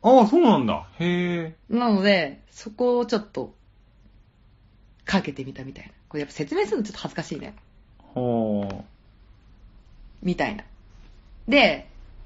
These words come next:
Speaker 2: 演劇というかさ、まずお話の中でもヒーローとかヒロインとかあるじゃないですか、
Speaker 1: うんうんうん。
Speaker 2: 主人公と。主人公の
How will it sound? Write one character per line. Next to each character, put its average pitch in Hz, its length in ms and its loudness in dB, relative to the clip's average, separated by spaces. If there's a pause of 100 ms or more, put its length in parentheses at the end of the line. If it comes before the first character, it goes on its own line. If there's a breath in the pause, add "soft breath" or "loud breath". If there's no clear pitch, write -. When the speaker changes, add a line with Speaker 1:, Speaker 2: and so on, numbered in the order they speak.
(200)
Speaker 2:
演 220 120 4
劇 233 400 0
と 220 160 -4
い 233 80 2
う 208 40 -2
か 151 100 -6
さ、 - 240 -10 (380)
ま 175 80 -8
ず - 80 -12
お - 60 -4
話 220 320 4
の 240 100 -2
中 233 200 0
で 170 80 0
も 160 140 -8
ヒ 190 300 -2
ー 165 40 -2
ロ 139 100 -4
ー - 40 -10
と - 100 -14
か 135 60 -12
ヒ 175 140 -6
ロ 160 120 -2
イ 135 40 -6
ン - 100 -12
と - 80 -12
か - 200 -16
あ - 100 -4
る 110 60 0
じ 110 80 0
ゃ 107 40 0
な 104 60 2
い - 0 -
で - 20 -2
す 95 60 -6
か、 101 60 -10
Speaker 1:
う 101 40 -6
ん - 20 -6
う 98 40 -2
ん - 20 -2
う - 20 -2
ん。 92 40 -2
Speaker 2:
主 - 20 -4
人 139 140 -6
公 90 140 -10
と。 - 160 -14 (840 soft breath)
主 - 140 -14
人 139 120 -8
公 127 160 -12
の - 100 -10